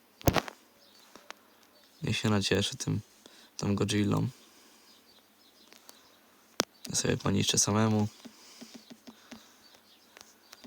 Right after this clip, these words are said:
Albo z Rozą sobie poniszczę. To niech ona sobie niszczy, to ja sobie pójdę już troszeczkę dalej. Widzę, że nam idzie znacznie lepiej niż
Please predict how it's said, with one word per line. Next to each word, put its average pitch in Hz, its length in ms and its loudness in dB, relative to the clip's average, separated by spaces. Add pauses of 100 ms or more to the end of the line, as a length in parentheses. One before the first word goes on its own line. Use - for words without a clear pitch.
(2250)
Albo 98 200 4
z 104 60 0
Rozą 110 340 4
sobie 107 180 0
poniszczę. 107 540 0 (1080)
To - 60 -2
niech 139 120 2
ona 120 140 4
sobie 104 180 2
niszczy, 107 200 0
to - 140 -2
ja 107 100 4
sobie - 180 -2
pójdę 104 220 0
już - 120 0
troszeczkę - 340 -6
dalej. 110 380 2 (2000)
Widzę, 107 240 -2
że 110 60 0
nam 110 140 4
idzie 107 160 4
znacznie 104 300 2
lepiej 107 300 4
niż 107 320 4